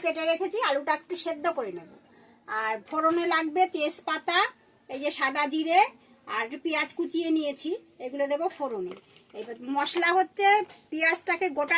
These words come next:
রেখেছি, এইটা আমি ইয়ে করব, পেস্ট করব। আর এখানে হলুদ, লবণ আর হলুদ লঙ্কা, উম, হলুদ গু-, গুঁড়ো, জিরের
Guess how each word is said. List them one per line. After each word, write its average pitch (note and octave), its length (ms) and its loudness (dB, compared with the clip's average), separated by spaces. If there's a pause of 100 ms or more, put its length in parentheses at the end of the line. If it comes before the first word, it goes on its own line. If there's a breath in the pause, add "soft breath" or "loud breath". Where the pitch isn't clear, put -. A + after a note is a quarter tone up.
রেখেছি, C4+ 340 -2 (220)
এইটা C4+ 220 -4
আমি D#4+ 200 0 (640)
ইয়ে D4 220 -2
করব, B3 140 0 (120)
পেস্ট D#4+ 240 -4 (100)
করব। G3+ 200 -4 (580 loud breath)
আর A#3 300 0 (100)
এখানে C4+ 240 -2 (120)
হলুদ, D#4+ 420 -2 (440 loud breath)
লবণ D#4 460 2 (360 loud breath)
আর A#3+ 220 0 (120)
হলুদ D4 260 0 (100)
লঙ্কা, D#4 380 2 (100)
উম, C4+ 280 -4 (180)
হলুদ D4 280 -6 (100)
গু-, D#4+ 320 -6
গুঁড়ো, E4 300 2
জিরের D4+ 280 -4